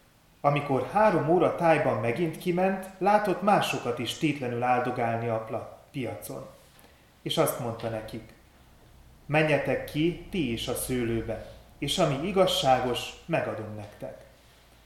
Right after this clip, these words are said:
Azok ki is mentek. Hat és kilenc óra tájban ismét kiment, és ugyanúgy cselekedett. Tizenegy óra körül is kiment, és talált némelyeket,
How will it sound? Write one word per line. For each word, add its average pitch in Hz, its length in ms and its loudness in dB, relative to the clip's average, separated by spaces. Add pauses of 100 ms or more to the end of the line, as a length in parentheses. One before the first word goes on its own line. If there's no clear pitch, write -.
(460)
Azok 190 300 -2
ki 120 160 -6
is - 160 -4
mentek. 110 560 -8 (1300)
Hat - 320 6
és 165 180 0
kilenc 160 400 0
óra 123 260 -2
tájban 143 600 0
ismét 120 460 -4
kiment, 139 420 -4 (380)
és 196 300 -4
ugyanúgy 117 420 -2
cselekedett. 110 720 -8 (840)
Tizenegy 127 500 -2
óra 123 220 -2
körül 127 340 -4
is 120 180 -8
kiment, 139 480 -4 (120)
és 175 200 -4
talált 156 360 6
némelyeket, 151 840 0